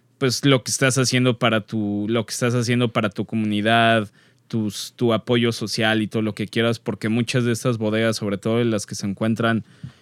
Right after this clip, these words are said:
en algunas, en algunas regiones un poquito más, eh,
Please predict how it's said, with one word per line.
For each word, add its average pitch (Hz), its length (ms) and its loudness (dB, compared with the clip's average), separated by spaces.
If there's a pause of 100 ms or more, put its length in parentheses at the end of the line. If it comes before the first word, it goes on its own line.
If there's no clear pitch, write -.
(180)
en 110 140 0
algunas, 117 880 2
en 110 160 -2
algunas 117 360 2
regiones 117 500 0
un 113 80 0
poquito 110 360 -4
más, 107 680 0 (840)
eh, 98 720 0